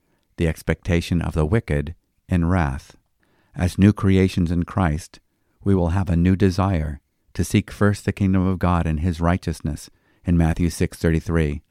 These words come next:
Let us say no to those desires that war against our souls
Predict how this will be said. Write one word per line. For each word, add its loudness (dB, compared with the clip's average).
Let 2
us -2
say 2
no 2
to 0
those 2
desires 0
that -4
war 0
against -2
our 0
souls -2